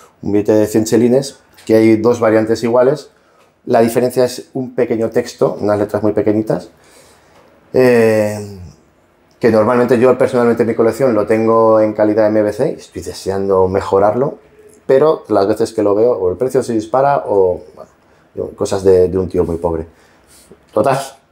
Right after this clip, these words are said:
es un billete mu-, es un país con unos billetes muy bonitos, muy coloridos, que además incluyen su propio dictador, que siempre, <laughs> siempre gusta. Tiene animales, tiene, tiene todo, y sobre todo, que es un país muy económico.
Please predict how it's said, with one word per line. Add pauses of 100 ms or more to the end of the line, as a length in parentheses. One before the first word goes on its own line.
(440)
es
un
billete
mu-,
es
un
país
con
unos
billetes
muy
bonitos,
muy
coloridos, (240)
que
además
incluyen
su
propio
dictador,
que
siempre, (200)
<laughs>
siempre
gusta. (960)
Tiene
animales,
tiene,
tiene
todo,
y
sobre
todo,
que
es
un
país
muy
económico.